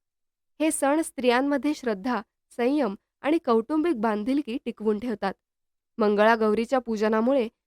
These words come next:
नववधूंमध्ये पतीबद्दल प्रेम, आदर आणि जबाबदारीची भावना निर्माण होते. तर मंडळी, आजच्या पुरतं एवढंच. आम्हाला आशा आहे की तुम्हाला आमचा हा पॉडकास्ट अवश्य आवडला असेल.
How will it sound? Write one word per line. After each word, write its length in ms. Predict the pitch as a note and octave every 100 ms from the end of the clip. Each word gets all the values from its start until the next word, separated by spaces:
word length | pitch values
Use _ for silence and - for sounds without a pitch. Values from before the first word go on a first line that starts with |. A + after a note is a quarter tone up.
| _
नववधूंमध्ये 920 | B3 C4+ F4 D#4+ C4+ D4 D4+ A3 A3+ G3+ _ _ -
पतीबद्दल 580 | B3+ D#4+ D#4 B3 D#4 D4+ -
प्रेम, 300 | G#3+ F#3+ G#3 _ _ -
आदर 400 | G#3 G#3 A#3 G3 _ _
आणि 200 | B3 D#4 C#4+
जबाबदारीची 680 | G#3+ B3+ A#3 A3+ G3+ - C#4+
भावना 400 | A#3 G#3+ G#3+ G#3
निर्माण 320 | G3+ G3+ G3
होते. 280 | G#3 G3 F#3 _ _ _ _ _ -
तर 120 | A#3+
मंडळी, 440 | G#3+ G#3 G#3+ A#3+ A#3 _ -
आजच्या 300 | A3+ A3 D#4
पुरतं 280 | D4+ D4+ D#4
एवढंच. 440 | A3+ G#3 G3+ - _ _ _ -
आम्हाला 320 | C#4 D#4+ F#4+
आशा 320 | C#4+ C4 E4
आहे 220 | D4+ A#3+ A#3+
की 140 | C#4+
तुम्हाला 340 | C#4+ C#4 D4+
आमचा 240 | D4+ D4+ E4
हा 200 | B3+ B3+
पॉडकास्ट 580 | C4 C4 - G3+ - -
अवश्य 360 | A3 A3+ - A3+
आवडला 280 | G3+ G3
असेल. 280 | F#3 - F#3